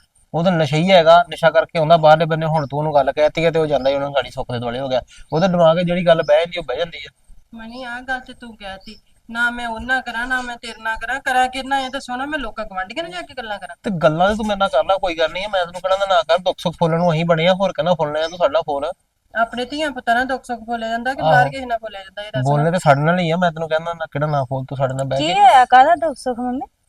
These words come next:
Speaker 1: ਮੰਮੀ ਕਹਿੰਦੇ, ਕਹਿੰਦੇ ਮੈਂ ਉਹਨੂੰ ਆਹ ਗੱਲ ਦੱਸੀ ਆ ਵੀ ਸੁੱਖ ਚੰਗੀ ਤਰ੍ਹਾਂ ਨਹੀਂ ਮੇਰੇ ਨਾਲ ਬੋਲਦੀ ਤੇ ਉਹ ਜਾ ਕੇ ਦੁਆਲੇ ਹੋ ਗਿਆ ਉਹਦੇ।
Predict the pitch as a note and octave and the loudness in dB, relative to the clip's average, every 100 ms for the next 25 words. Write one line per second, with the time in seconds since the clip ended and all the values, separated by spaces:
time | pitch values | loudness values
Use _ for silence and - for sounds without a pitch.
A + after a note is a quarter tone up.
0 | _ _ _ _ _ _ _ _ _ - | _ _ _ _ _ _ _ _ _ -14
1 | G3 F#3+ A3 G#3 G3 G3+ G3 G3+ G#3 F#3+ | -2 2 2 6 6 6 2 0 6 6
2 | F#3+ F#3+ F#3 F#3 F3 E3 - F3 F3+ F#3 | 6 4 2 6 4 4 -4 2 2 0
3 | - - - - E3+ D#3+ E3+ D#3+ E3 E3 | -8 -20 -20 -2 0 2 0 2 2 2
4 | F#3 E3+ E3 D#3+ D#3 E3 F3+ F3 E3 C#3 | 2 2 2 0 -2 -2 0 4 4 4
5 | C#3+ C3 B2 C3+ B2+ A#2+ | 0 -6 -6 -8 -12 -16